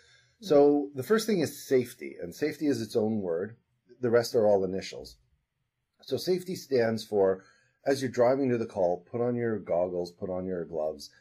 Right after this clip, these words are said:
and make sure that you have personal protective equipment against body substances. So, you know, infectious diseases are always an issue. We never know what we're walking into. So gloves and goggles and whatever else you need. If you're going to a motor vehicle accident,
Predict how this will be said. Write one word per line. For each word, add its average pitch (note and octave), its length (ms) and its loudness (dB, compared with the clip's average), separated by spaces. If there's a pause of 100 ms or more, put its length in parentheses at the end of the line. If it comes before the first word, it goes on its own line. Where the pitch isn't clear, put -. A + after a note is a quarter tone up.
(140)
and G#2 160 -4
make G#2+ 160 -2
sure G#2+ 240 -2
that F#2+ 160 -2
you G2 220 -6
have F2+ 340 -6
personal G#2 320 -8
protective - 480 -10
equipment E2+ 400 -14 (140)
against F2 480 -10 (100)
body E2+ 240 -4
substances. - 600 -16 (420)
So, G#2 500 2 (400)
you G2+ 100 -6
know, F2+ 160 -8
infectious A2+ 440 -8
diseases F2 560 -10
are D#2 140 -6
always G2+ 340 0
an D#2+ 120 -14
issue. D#2 280 -12
We E2 60 -10
never G2+ 180 -6
know G2 100 -6
what F2+ 200 -8
we're D#2+ 60 -16
walking D#2 360 -12
into. D#2+ 340 -14 (360)
So E2 360 -4
gloves A#2+ 240 2
and C#3 100 -2
goggles G2+ 520 0
and G#2 240 -4
whatever G#2+ 340 2
else F#2 240 -4
you E2+ 80 -10
need. E2+ 220 -12 (260)
If G2 120 -8
you're G#2+ 100 -4
going A2 300 0
to F#2+ 460 -2
a E2 580 -6
motor G2 180 -2
vehicle G2 340 -2
accident, E2+ 560 -8